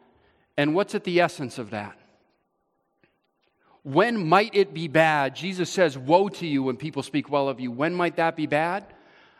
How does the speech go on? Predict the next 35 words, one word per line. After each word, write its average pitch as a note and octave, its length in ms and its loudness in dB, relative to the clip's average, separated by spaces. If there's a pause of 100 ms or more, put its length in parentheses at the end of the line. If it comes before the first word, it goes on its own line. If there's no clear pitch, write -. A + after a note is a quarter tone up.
I C#3 80 -2
think F3 220 -2
what D#3+ 100 0
Jesus E3+ 400 -6
is D#3 120 -8
pointing F#3 340 0
us G3 140 -4
to A3 260 -10 (680)
is D3+ 160 -4
that E3 160 4
when E3 160 0
it D3+ 80 -4
leads F#3 320 0
us F#3+ 120 -4
to D#3+ 80 -8
compromise C3 1120 -4 (100)
the C3+ 100 -4
truth, - 800 -8 (800)
uh, D#3 160 0
of, D#3 200 2
of D#3+ 180 -2
Scripture, G3 400 -4
the C#3+ 80 -4
truth - 380 -6
of D3 100 0
who D#3 220 -6
Jesus E3+ 640 -8
is, G#3 440 -6 (720)
and E3 220 2
when F#3 120 2
we F#3 120 4
begin E3 360 2
seeing F#3 360 -2
our D3+ 100 2
value D#3+ 640 -2